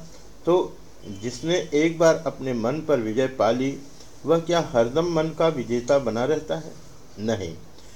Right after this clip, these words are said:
उसे सतत योग का अभ्यास बनाए रखना पड़ता है। आत्मनः योगम युञ्जीतः, मन का विश्वास नहीं करना चाहिए। यदि कभी ऐसा अनुभव हुआ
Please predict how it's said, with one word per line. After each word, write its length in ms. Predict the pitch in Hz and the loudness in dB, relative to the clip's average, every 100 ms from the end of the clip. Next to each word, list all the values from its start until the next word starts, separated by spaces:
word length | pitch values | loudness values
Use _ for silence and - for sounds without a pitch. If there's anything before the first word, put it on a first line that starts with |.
| - | -4
उसे 280 | 139 143 196 | 0 6 6
सतत 380 | 196 135 175 170 147 | 6 2 2 0 2
योग 340 | 127 147 147 | 4 4 4
का 120 | 131 | 0
अभ्यास 520 | 127 117 98 95 123 110 | 0 -2 -2 2 2 2
बनाए 280 | 95 95 117 | -2 2 4
रखना 280 | 117 92 95 | 4 2 -4
पड़ता 380 | - 87 85 87 | -6 -8 -6 -8
है। 160 | 82 - - - - - - | -8 -12 -16 -16 -16 -10 2
आत्मनः 840 | 110 117 117 131 139 160 180 - - - - | 6 6 4 0 2 2 0 -4 -10 -14 -8
योगम 640 | 104 113 113 135 156 165 | 0 4 6 6 4 0
युञ्जीतः, 920 | 104 98 104 98 104 104 143 127 90 - - - - - - - - - - - - - - - - 113 | -6 -8 -8 -6 -4 2 4 4 0 -2 -14 -16 -16 -16 -16 -16 -16 -16 -16 -16 -16 -16 -16 -16 -12 0
मन 280 | 143 190 190 | 2 4 6
का 120 | 196 | 6
विश्वास 580 | 185 160 - 147 156 156 | 6 2 6 6 6 2
नहीं 260 | 110 127 123 | -4 -2 0
करना 300 | 95 90 87 | -2 -2 -6
चाहिए। 440 | - 85 87 82 - - - - - - | -8 -12 -10 -10 -12 -16 -16 -16 -16 2
यदि 240 | 143 160 208 | 4 6 4
कभी 400 | 185 160 180 - | 2 4 2 4
ऐसा 280 | 127 127 143 | 2 4 2
अनुभव 500 | 110 - 104 101 131 | 2 0 -4 0 2
हुआ 380 | 127 113 87 | 2 2 2